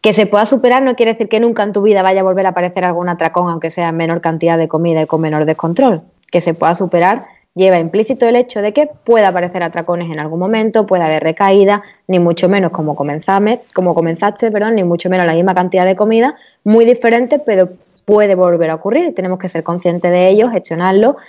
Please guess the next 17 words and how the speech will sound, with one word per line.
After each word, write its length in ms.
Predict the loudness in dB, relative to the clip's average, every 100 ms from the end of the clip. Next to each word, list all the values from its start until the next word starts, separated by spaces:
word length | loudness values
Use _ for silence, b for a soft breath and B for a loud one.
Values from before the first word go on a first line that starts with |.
| B -4
y 60 |
aceptarlo 560 | -2 -2 0 0 0 0
para 200 | -2 -4
que 80 | -6
cuando 220 | -8 -6
llegue 160 | -4
el 80 | -4
momento 240 | -4 -6 -4
lo 100 | -2
podamos 300 | -2 -2 -2
vivir 180 | -2
de 80 | -2
forma 420 | -4 -2 -2 -4 -4
correcta, 440 | -2 0 0 -4
que 100 | -8
a 20 | -6
veces 480 | -4 -4 -6 -12